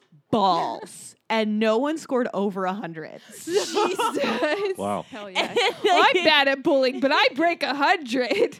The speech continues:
Speaker 1: Oh, no! So, um, I ended up winning,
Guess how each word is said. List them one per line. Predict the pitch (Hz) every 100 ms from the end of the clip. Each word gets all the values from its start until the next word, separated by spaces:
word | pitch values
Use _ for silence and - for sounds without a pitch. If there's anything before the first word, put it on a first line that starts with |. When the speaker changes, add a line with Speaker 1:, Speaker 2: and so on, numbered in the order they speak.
| -
Speaker 1:
Oh, | 233 214 185
no! | 220 208 156 185 _ _ _ _
So, | - 285 254 247 233
um, | 214 214 202 196 190 - _ _ -
I | 214 320
ended | 392
up | 302
winning, | 214 175 156